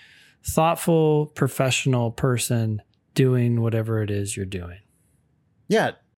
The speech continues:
Speaker 2: show yourself doing really well at a thing that you are passionate about and engaged in. Kayak instructor sounds awesome. I would love to read a personal statement about a kayak instructor.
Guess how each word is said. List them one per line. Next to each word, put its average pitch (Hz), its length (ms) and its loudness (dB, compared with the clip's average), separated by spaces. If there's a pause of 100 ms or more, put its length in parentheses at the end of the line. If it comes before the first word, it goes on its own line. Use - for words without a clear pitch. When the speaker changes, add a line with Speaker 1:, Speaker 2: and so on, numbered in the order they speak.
(100)
Speaker 2:
show 180 560 2
yourself 143 720 0 (340)
doing 156 480 2
really 151 320 0
well 120 600 0 (320)
at 127 220 -2
a 127 160 -2
thing 151 500 0
that 135 160 0
you 127 340 -2
are 117 180 0
passionate 123 580 -2
about 117 440 0
and 117 340 -2
engaged 123 580 -2
in. 76 220 -8 (240)
Kayak 262 380 0
instructor 156 480 0
sounds 175 340 0
awesome. 123 640 -2
I - 80 0
would 170 160 0
love 247 220 0
to 175 100 0
read 135 180 0
a 117 60 -2
personal 117 380 -4
statement 107 500 -2
about 104 240 0
a 104 40 -2
kayak 95 400 -4
instructor. 90 600 -8